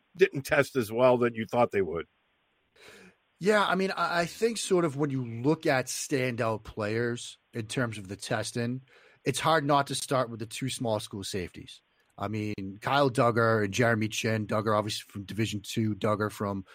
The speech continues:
Speaker 2: um, an F C S school, Southern Illinois. Those guys crushed it.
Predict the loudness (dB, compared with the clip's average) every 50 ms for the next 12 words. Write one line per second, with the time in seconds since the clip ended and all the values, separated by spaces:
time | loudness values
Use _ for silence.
0 | -20 -16 -6 -4 -2 -2 0 0 0 0 0 -2 -2 -2 -2 -2 -2 -4 -4 -4
1 | -2 0 0 0 0 0 0 0 0 0 0 2 2 2 2 0 -4 -12 -20 -20
2 | -20 -20 _ _ _ 6 6 6 6 6 4 4 4 2 -2 -4 -2 0 2 2
3 | 0 -2 -6 -12 -14